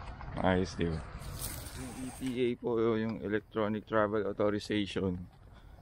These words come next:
Ah, yun yung para sa mga dating may vis-, visa na. Mga may visit visa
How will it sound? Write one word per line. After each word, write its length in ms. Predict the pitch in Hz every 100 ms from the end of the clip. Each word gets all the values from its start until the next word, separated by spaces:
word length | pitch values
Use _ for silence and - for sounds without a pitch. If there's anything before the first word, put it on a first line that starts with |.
| - - - - -
Ah, 400 | 98 98 98 92 92 - - - - - -
yun 240 | - 123
yung 160 | 127 131
para 240 | - 110
sa 160 | 113 120
mga 160 | 113 110 104
dating 240 | 101 110 104
may 160 | 101
vis-, 400 | 95 101 92 -
visa 480 | - 92 101 - 98 95
na. 240 | 104 98 85 -
Mga 240 | 92 95 92 92
may 160 | 90 87 85 - -
visit 320 | 92 - 95 -
visa 640 | 117 113 - 98 101 101